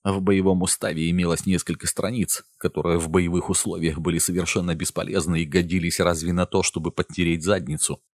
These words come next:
Однако там были правила, к которым следовало относиться с уважением. И согласно одному из этих правил, требующих уважительного отношения, нельзя было прочесывать хижину в одиночку.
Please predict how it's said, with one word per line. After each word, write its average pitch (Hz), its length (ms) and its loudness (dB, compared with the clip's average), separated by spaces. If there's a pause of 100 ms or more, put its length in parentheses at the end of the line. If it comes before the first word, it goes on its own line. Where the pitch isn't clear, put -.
(220)
Однако - 460 -2
там 107 300 2
были 104 200 4
правила, 110 520 2
к - 120 -16
которым 98 460 2
следовало 87 540 2
относиться 85 500 0
с - 100 2
уважением. 71 800 -2 (120)
И 87 140 -2
согласно 82 580 0
одному 85 380 2
из 80 120 -2
этих 80 260 -4
правил, 87 380 0
требующих 85 720 2
уважительного 82 720 0
отношения, 80 600 0
нельзя 92 460 2
было 73 240 -2
прочесывать 80 640 0
хижину 82 420 2
в 73 60 -2
одиночку. 80 640 -2